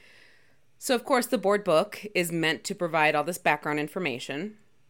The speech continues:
equip board members to understand what has happened, um, to have bylaws, et cetera. But the reality is, they get it once,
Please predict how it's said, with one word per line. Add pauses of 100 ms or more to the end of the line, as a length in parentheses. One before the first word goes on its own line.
(120)
equip
board
members
to
understand
what
has
happened, (460)
um, (160)
to
have
bylaws,
et
cetera. (920)
But
the
reality
is, (480)
they
get
it
once,